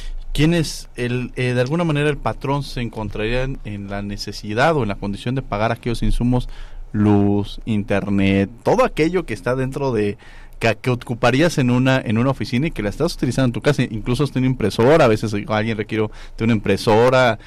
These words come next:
este, todo, si nosotros pensamos en nuestro día, todo lo que hacemos en la oficina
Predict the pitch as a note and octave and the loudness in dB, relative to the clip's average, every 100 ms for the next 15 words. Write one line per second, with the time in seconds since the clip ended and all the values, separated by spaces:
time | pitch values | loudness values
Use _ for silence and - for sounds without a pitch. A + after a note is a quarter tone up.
0 | - - A2 A2 G#2 - A2 - A3+ F#3+ | -20 -2 4 4 2 -4 -6 4 4 4
1 | D#3 D3+ A#3 C4+ G3+ C#3 D#3 D3+ B2 G#2 | 2 2 2 -4 -2 0 0 2 0 -2
2 | A2+ A2 B2+ B2+ D3 C3 C#3 B2 A#2 G2 | 0 0 0 2 0 0 -4 -4 -4 -6
3 | G#2+ A2+ | -4 -2